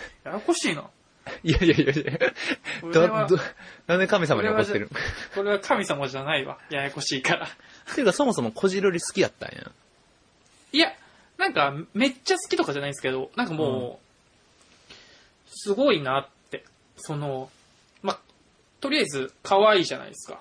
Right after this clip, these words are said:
Speaker 2: 可愛いね。でも、
Speaker 1: で、まあ、
Speaker 2: 好きそうなタイプではないよね、鳥くんが。
Speaker 1: そうっすね。
Speaker 2: うん。
Speaker 1: まあ、か、でも、その何？ノリが良くて。
Speaker 2: なんかこう、テレビでは重宝されるよね。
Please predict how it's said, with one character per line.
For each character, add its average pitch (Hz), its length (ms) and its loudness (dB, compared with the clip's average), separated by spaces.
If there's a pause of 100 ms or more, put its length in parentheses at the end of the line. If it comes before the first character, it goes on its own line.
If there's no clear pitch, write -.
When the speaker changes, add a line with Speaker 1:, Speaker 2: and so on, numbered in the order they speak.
Speaker 2:
可 113 260 -2
愛 107 160 0
い 92 40 -8
ね。 90 400 -14 (520)
で 247 80 -2
も、 196 120 0
Speaker 1:
で、 214 140 2
ま 190 200 -2
あ、 135 100 -8 (400)
Speaker 2:
好 - 80 -10
き 208 100 4
そ 214 120 4
う - 20 4
な 127 80 2
タ 131 140 0
イ 120 40 2
プ - 100 -10
で 92 60 -6
は 85 60 -10
な 90 120 -10
い 90 40 -8
よ 82 100 -12
ね、 80 180 -16
鳥 90 160 -10
く - 120 -16
ん 82 80 -20
が。 82 80 -18 (920)
Speaker 1:
そ 285 180 4
う 220 40 6
っ - 40 0
す - 100 -10
ね。 131 220 -8 (240)
Speaker 2:
う 107 80 -10
ん。 104 260 -6
Speaker 1:
ま 107 80 -12
あ、 - 20 -12
か、 - 320 2 (680)
で 240 140 -4
も、 185 440 -2
そ 147 160 -12
の 139 80 -10
何？ 143 460 -12 (920)
ノ 156 200 0
リ 175 140 4
が 175 120 2
良 170 140 0
く - 100 -16
て。 131 680 -6 (180)
Speaker 2:
な 156 80 -2
ん - 20 -2
か 117 120 2
こ 117 100 -2
う、 104 40 -4
テ 170 120 0
レ 165 120 6
ビ 113 100 2
で 92 60 0
は 87 60 -6
重 143 160 2
宝 104 180 -2
さ 87 140 -10
れ 87 80 -8
る 90 60 -8
よ 85 120 -10
ね。 90 320 -12